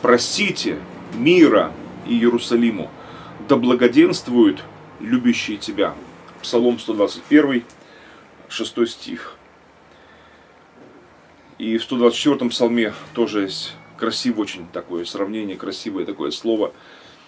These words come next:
«Горы, окрест Иерусалима, а Господь окрест народа своего отныне и вовек.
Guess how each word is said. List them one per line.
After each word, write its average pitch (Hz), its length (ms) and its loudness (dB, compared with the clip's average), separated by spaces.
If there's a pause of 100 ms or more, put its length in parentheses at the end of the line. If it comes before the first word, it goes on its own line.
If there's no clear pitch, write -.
(180)
«Горы, 143 540 6
окрест 135 680 2
Иерусалима, 117 960 2
а 113 140 0
Господь 147 760 2
окрест 123 440 -2
народа 107 380 -4
своего 92 560 -6
отныне 110 580 -8
и - 80 -10
вовек. 78 460 -10